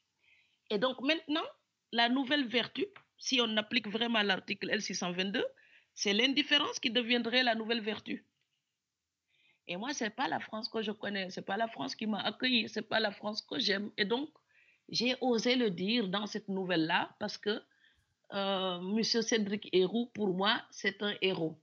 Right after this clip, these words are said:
C'est celui qui a osé se dresser et dire, « Moi, je ferai ce que ma conscience me dicte. »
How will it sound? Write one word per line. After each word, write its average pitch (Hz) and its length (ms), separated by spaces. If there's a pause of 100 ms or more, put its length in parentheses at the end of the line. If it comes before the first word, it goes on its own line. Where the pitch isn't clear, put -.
C'est - 160
celui 226 320
qui 233 100
a 196 140
osé 190 240
se 214 120
dresser 190 520
et 185 80
dire, « 180 300
Moi, 190 360 (460)
je 196 180
ferai 214 320
ce 214 140
que 196 100
ma 185 140
conscience 190 540
me 180 140
dicte. » 165 300